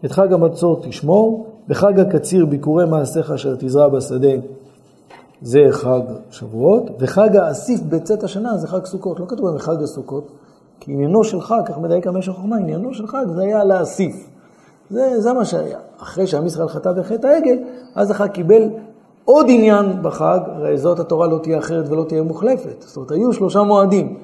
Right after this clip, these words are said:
מועד אחד שקראו לו חג סו-, חג פסח, וחג שבועות, וחג האסיף.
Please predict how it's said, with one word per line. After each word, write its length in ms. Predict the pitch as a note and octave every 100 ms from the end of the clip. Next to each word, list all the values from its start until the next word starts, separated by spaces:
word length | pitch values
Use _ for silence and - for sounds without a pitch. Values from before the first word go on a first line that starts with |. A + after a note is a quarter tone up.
| - - _ -
מועד 220 | D3+ F#3+
אחד 220 | E3+ F3
שקראו 300 | E3 D#3+ E3+
לו 80 | D#3+
חג 200 | D3+ D3
סו-, 260 | - C#3+ C#3
חג 220 | D3+ D#3 D#3 - - - _ _
פסח, 640 | C#3+ C3 D3 C#3 - - - _ _ -
וחג 320 | B2+ E3 E3+
שבועות, 460 | E3+ C3+ B2+ B2 - - - - - F3+
וחג 320 | - A3+ B3
האסיף. 640 | C4+ C4+ D#4 D#4 - -